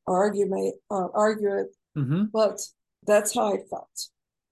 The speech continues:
Speaker 1: And what I did was I went to, back to this, this expression. It wasn't
Speaker 2: Yeah.
Speaker 1: deliberate. It wasn't, "I'm gonna do this." I, I was, uh, gifted a journal,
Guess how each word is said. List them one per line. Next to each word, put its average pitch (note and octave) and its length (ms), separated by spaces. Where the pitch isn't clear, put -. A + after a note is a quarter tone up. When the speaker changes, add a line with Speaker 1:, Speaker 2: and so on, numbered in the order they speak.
Speaker 1:
And G3+ 520
what G#3+ 200
I G3+ 160
did G3 340
was F#3+ 300
I F#3+ 100
went G3 400
to, F#3+ 380
back G#3 280
to A3 140
this, G3 560
this A3 200
expression. - 680
It - 20
wasn't C4 400
Speaker 2:
Yeah. B3 60
Speaker 1:
deliberate. G#3 600
It G#3+ 160
wasn't, A3+ 500
"I'm F#3+ 220
gonna G3+ 240
do G3+ 200
this." B3 400
I, F#3 160
I G3+ 80
was, G3+ 340
uh, F#3+ 100
gifted A3+ 500
a F#3+ 80
journal, A#3+ 760